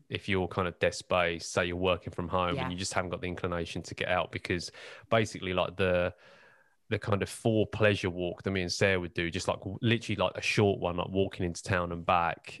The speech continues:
Speaker 1: If we loop around the park, that's three miles.
Speaker 2: Yeah.
Speaker 1: But I, I never think of it as,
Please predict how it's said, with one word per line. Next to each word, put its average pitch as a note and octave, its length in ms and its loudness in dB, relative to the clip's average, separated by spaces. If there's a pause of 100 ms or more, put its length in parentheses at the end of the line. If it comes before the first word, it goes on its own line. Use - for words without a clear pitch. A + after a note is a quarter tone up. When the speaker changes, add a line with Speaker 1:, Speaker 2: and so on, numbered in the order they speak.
(100)
Speaker 1:
If F#2 140 -8
we G2 80 2
loop G2+ 260 2
around F2+ 120 0
the E2+ 60 -6
park, - 380 0
that's - 240 -4
three G2 260 0
miles. G2 540 -2 (300)
Speaker 2:
Yeah. C3 240 -10 (260)
Speaker 1:
But - 140 4
I, A#2 220 4
I - 20 6
never A#2+ 220 6
think A2+ 300 2
of F#2+ 80 -2
it G2 100 2
as, F#2+ 120 -4